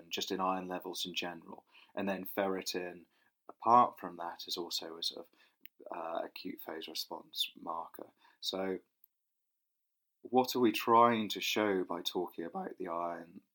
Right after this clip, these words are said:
levels here? How do we pull that apart from just normal inflammation? Uh, and then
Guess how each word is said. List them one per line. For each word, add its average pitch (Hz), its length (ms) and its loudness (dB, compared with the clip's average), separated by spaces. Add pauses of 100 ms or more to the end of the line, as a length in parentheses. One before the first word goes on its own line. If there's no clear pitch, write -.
(120)
levels 85 540 -6
here? 85 340 -4 (340)
How 92 400 0
do 87 80 -8
we 90 220 -6 (280)
pull 90 360 0 (140)
that 87 260 -4 (220)
apart - 640 2
from 85 140 -14
just - 240 -6
normal 85 520 -14 (380)
inflammation? 87 760 -6 (840)
Uh, 113 360 8
and 117 260 0
then 123 760 4